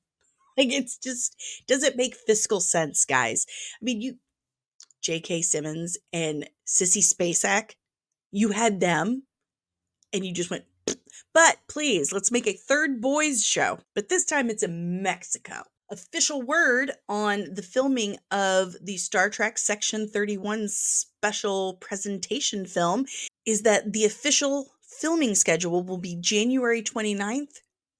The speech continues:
through March thirty-first of this coming year. Very cool. A Section thirty-one centered project could be really, really interesting. I've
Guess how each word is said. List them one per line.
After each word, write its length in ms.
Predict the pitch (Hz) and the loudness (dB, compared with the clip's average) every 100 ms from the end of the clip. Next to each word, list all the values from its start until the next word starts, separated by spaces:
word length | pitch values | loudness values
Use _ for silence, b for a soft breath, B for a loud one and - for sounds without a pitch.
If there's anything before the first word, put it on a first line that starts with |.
| _ | _
through 180 | - 302 | -4 0
March 440 | 254 175 139 - - | 0 0 -2 -4 -4
thirty-first 600 | 165 165 - 170 165 - | -4 -4 0 0 2 -2
of 120 | 185 | 0
this 160 | 143 | 0
coming 340 | - 190 170 170 | 0 0 -2 0
year. 340 | 202 143 - _ _ _ _ _ _ _ - - _ _ | 0 -2 -6 _ _ _ _ _ _ _ -20 -20 _ _
Very 380 | 175 170 131 101 | -4 0 0 0
cool. 340 | - 117 - _ _ _ _ _ _ - B B B B B B - | -6 -8 -10 _ _ _ _ _ _ -20 B B B B B B 0
A 80 | 202 | 4
Section 440 | - 180 - 185 | 6 4 2 0
thirty-one 800 | 175 170 170 156 143 147 139 - _ _ _ - | 0 0 0 0 -2 0 -2 -6 _ _ _ -2
centered 640 | - - 175 160 160 143 | 2 4 4 2 0 -2
project 680 | - 143 151 135 123 - - - | 2 2 2 -2 -4 -6 -12 -12
could 160 | 170 160 | -8 -4
be 320 | 156 151 - _ - | -4 -4 -10 _ -8
really, 640 | 175 175 170 170 156 151 | -2 2 4 4 2 0
really 340 | 151 160 151 | -2 -2 -2
interesting. 680 | 147 156 151 - - 139 139 | -4 -8 -6 -2 -2 -2 -2
I've 200 | - 156 | -4 -6